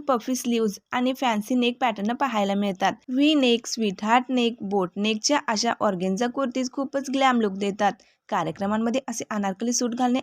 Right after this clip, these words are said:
अनेक मुली प्रिफर करतात. खूप सुंदर दिसतात, स्टायलिश दिसतात. सध्या अशा चिकनकारी कुर्ती ही खूप फॅशनमध्ये आहेत. जर तुम्हाला कुर्तीमध्ये न्यू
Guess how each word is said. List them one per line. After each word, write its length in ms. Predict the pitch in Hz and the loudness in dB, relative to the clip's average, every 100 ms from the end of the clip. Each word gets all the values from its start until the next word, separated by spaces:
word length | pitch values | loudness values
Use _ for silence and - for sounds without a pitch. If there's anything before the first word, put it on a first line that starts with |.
| - | 0
अनेक 180 | 247 277 | -2 0
मुली 220 | 254 214 | 0 0
प्रिफर 360 | 233 254 226 214 | -2 -2 -2 -6
करतात. 400 | 202 190 - 196 - _ _ | -2 -4 0 -2 -2 _ _
खूप 200 | - 302 | -6 -4
सुंदर 300 | - 277 220 | 0 2 2
दिसतात, 400 | 202 202 - 202 | 0 -2 -2 -4
स्टायलिश 500 | 190 - 180 175 226 | -4 -4 -4 -2 -2
दिसतात. 420 | 233 254 - 208 - _ _ _ | 0 -2 0 -2 -2 _ _ _
सध्या 220 | 277 262 294 | 0 2 4
अशा 160 | 294 | 2
चिकनकारी 560 | 277 240 220 214 240 247 | 0 -2 -2 0 2 0
कुर्ती 300 | 247 214 220 | -2 -2 -2
ही 80 | 240 | 0
खूप 160 | 285 285 | -2 0
फॅशनमध्ये 600 | 262 208 196 196 190 208 | 0 0 0 0 0 0
आहेत. 200 | 196 180 _ _ _ | 0 -4 _ _ _
जर 200 | 170 180 165 | 0 0 2
तुम्हाला 220 | 220 226 | 0 2
कुर्तीमध्ये 520 | 233 226 208 214 226 240 | 2 -2 -2 -2 2 2
न्यू 180 | 240 | 2